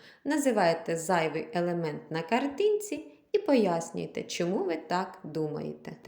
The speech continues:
Що зайве на цій картинці? Подивіться уважно. Так, це сонце, тому що сонце відноситься до неживої природи.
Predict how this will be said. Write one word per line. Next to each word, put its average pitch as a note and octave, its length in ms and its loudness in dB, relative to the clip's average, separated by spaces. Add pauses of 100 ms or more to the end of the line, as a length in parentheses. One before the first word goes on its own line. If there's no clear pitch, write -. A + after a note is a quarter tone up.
(340)
Що F4+ 320 -2
зайве E3 420 2
на E3+ 140 2
цій E3 240 -2
картинці? F3+ 920 -4 (400)
Подивіться A#3 640 0
уважно. D3+ 460 -10 (1800)
Так, D4 420 0 (120)
це A#4 200 2
сонце, D#3+ 680 -2 (360)
тому A#3 220 6
що E4 180 -2
сонце A4 460 2
відноситься C4 720 -2
до E3 120 -2
неживої D#3 580 -2
природи. D3 580 -4